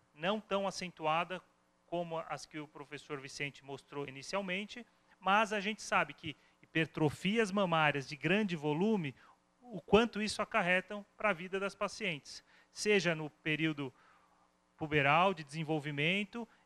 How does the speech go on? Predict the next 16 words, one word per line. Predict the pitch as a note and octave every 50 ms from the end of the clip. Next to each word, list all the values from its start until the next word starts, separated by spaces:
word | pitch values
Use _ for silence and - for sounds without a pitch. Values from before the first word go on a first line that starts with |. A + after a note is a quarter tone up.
| _
e | - A3 G#3+ A3+ A3+
na | G#3+ G#3+ G#3+
idade | G3 G#3 G#3 G3+ G#3
adulta, | G#3+ F#3 E3 F#3 F3+ D#3+ - - B2+ A#2 - - _ _ _
e | - E3 F3 F#3 F#3
na | F3+ F3+ F3
senilidade, | - - G3 F#3 F#3 F#3+ F#3 G3 E3+ E3 D#3+ D#3 C#3+ C3+ A#2+ G#2+ G#2+ G2+ - _ _ _ _ _ _ _ _ _ _ _ _ _ _ _ _ _ _ _ _
nos | D3 C3+ -
quais | - - F3 E3+ D#3 C#3+ B2 - - - _ _ - _ _ _
podem | E3+ E3+ E3 E3 E3
levar | E3 E3 D3 C3 D#3 D3 C#3+ C3+
a | C3+
alteração | C3 - - D#3 D3 C#3+ C3 - - D3+ C#3 C#3+
não | D#3+ G#3 A#3
só | - - G3 F3+
estética, | E3 - - - D3 C#3+ D3+ E3+ F3+ - - - C4 B3+